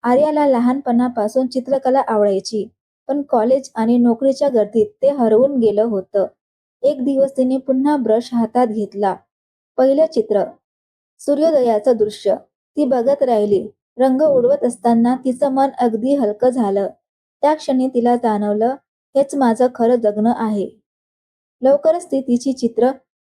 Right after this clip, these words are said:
Instagram-वर शेअर करू लागली. काही आठवड्यात तिच्या पेंटिंग्सला लोकांची दाद मिळू लागली. एका छोट्या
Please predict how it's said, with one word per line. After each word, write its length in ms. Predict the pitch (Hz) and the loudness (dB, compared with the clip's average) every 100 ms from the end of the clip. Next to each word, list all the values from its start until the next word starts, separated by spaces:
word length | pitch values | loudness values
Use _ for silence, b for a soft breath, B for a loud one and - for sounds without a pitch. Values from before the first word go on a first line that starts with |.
| 262 | -4
Instagram-वर 720 | 254 302 269 233 214 226 294 311 _ | -2 -2 0 0 0 2 0 -2 _
शेअर 280 | - 269 294 | -2 0 0
करू 240 | 269 220 | 2 2
लागली. 420 | 247 190 190 190 185 _ _ _ _ _ | 2 -2 -2 -4 -6 _ _ _ _ _
काही 260 | 269 294 349 | 0 2 2
आठवड्यात 460 | 247 254 220 202 - _ _ _ _ _ _ - | 0 2 2 2 -2 _ _ _ _ _ _ -6
तिच्या 240 | 277 330 | -4 0
पेंटिंग्सला 720 | 320 311 220 220 233 233 220 233 - _ | 0 0 -2 0 -2 2 0 0 -6 _
लोकांची 420 | 240 254 302 294 330 | -2 0 0 0 0
दाद 300 | 220 233 262 | 0 0 2
मिळू 240 | 240 240 | 2 2
लागली. 440 | 254 196 214 208 214 _ _ _ | 0 -2 0 -2 -2 _ _ _
एका 260 | 277 302 349 339 | -8 -2 -2 0
छोट्या 400 | 262 233 233 240 | 0 2 0 -2